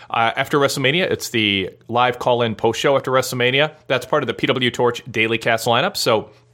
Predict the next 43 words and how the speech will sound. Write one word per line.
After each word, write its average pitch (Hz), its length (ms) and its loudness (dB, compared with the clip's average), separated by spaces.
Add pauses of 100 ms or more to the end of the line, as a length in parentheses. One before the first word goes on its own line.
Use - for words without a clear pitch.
(600)
if 143 180 -2
you've 127 160 -2
put 147 160 0
it 135 80 0
off 156 300 0
or 123 260 2
thought, 127 260 -2
"Well, 131 60 0
I 127 60 2
don't 120 120 0
have 113 100 0
time 113 340 0 (440)
for 131 140 0
more 113 180 0
podcasts," 104 560 -2
this 110 200 -2
is 131 280 -2
the 127 160 -2
time, 98 500 -2
the 120 100 0
moment, 107 280 0
right 117 160 -2
now, 92 140 -6
to - 140 -8
search 104 300 -4
P 185 120 -4
W 151 260 2
Torch 117 260 0
on 120 80 0
your 104 100 -2
podcast 98 480 -2
at, 98 240 -2 (460)
on 120 120 0
your 107 100 2
podcast 113 480 0
app 135 300 0 (200)
and 113 280 0
click - 420 -2 (100)
subscribe. - 540 -2 (360)
And 90 440 0
it 90 140 0
is 90 240 0
free, 170 320 -2